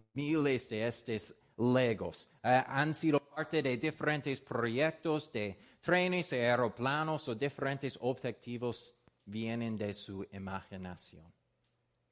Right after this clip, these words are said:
¿Alguien aquí has vi-, venido a la Lego Store en Manhattan? ¿Alguien aquí? Yo, yo fui allá y fue increíble, porque yo, yo no fui muy interesado en Legos cuando yo crecí,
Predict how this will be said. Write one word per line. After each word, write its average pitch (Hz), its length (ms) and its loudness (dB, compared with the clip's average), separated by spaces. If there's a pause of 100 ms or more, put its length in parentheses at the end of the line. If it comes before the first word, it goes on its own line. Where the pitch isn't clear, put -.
(160)
¿Alguien 196 320 2
aquí 165 240 0
has 135 220 2
vi-, 117 220 -2
venido 117 480 -2
a 107 120 2
la 95 200 0
Lego 104 360 -4
Store 131 480 -6
en 107 120 -8
Manhattan? 104 480 -8 (720)
¿Alguien 110 380 -10
aquí? 110 240 -16 (800)
Yo, 185 480 6
yo 165 160 4
fui 202 220 2
allá 113 420 4
y 101 140 -4
fue 117 680 0
increíble, 117 680 -2 (240)
porque 123 380 2
yo, 151 240 0
yo 139 320 0
no 208 140 2
fui 151 260 4
muy 127 640 0
interesado 120 640 -4
en 113 100 -2
Legos 120 440 -4
cuando 113 340 -4
yo 107 220 -2
crecí, 104 460 -8